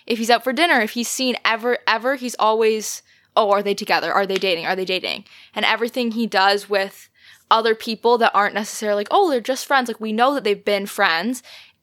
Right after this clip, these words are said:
It's automatically assumed that he's dating. And it's like, I think it was showing how he feels like he's under a microscope when it comes to his relationships, and showing kind of how he has to hide part of himself because he's always under a microscope.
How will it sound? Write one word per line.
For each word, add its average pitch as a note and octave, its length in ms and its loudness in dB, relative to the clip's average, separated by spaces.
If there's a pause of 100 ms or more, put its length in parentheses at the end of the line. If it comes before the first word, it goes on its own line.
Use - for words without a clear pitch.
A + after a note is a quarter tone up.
It's A3 240 2
automatically G#3 760 2
assumed G3+ 380 -2
that F#3+ 80 -6
he's G3 140 -10
dating. G#3+ 420 0
And A#3 80 2
it's - 180 -4
like, G3+ 360 -2
I G#3 60 0
think A#3 200 0
it A3 100 0
was G#3+ 120 -4
showing G#3 380 2
how G3+ 200 2
he G3 140 -14
feels G3 260 0
like G3 80 -8
he's G3+ 160 -6
under F#3+ 180 2
a F#3+ 60 2
microscope G#3 640 0
when A3 100 2
it F#3+ 60 -4
comes G3 220 -4
to G3+ 100 -4
his F#3 160 -2
relationships, A#3+ 800 0 (760)
and A3+ 260 0
showing A3+ 340 0
kind A#3 280 0
of A#3 80 -6
how G#3+ 200 2
he G#3 180 -14
has G#3 260 -6
to G3+ 80 -12
hide G3+ 420 0
part C#4 240 -4
of D4 60 -10
himself D#4+ 680 0 (1200)
because A3+ 420 0
he's G#3 140 -8
always F#3+ 260 2
under F3 160 -8
a E3+ 60 -8
microscope. - 460 -12